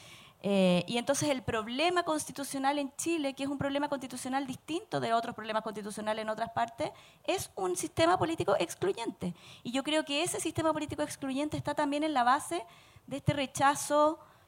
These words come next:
visceral que se ve hoy día a los partidos políticos. Cuando uno va a las asambleas, la gente se está autoconvocando para hacer cabildo,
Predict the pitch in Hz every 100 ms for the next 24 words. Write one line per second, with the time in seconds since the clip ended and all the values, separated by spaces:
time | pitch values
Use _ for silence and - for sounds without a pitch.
0 | _ 254 254 254 247 330 330 285 262 262
1 | - - 247 240 240 240 247 240 233 220
2 | 220 214 - 185 170 160 165 170 202 202
3 | 220 247 247 240 240 240 233 208 208 247
4 | 262 262 247 220 202 247 240 214 226 226
5 | 214 202 190 214 247 247 220 208 214 196
6 | 185 226 247 247 220 226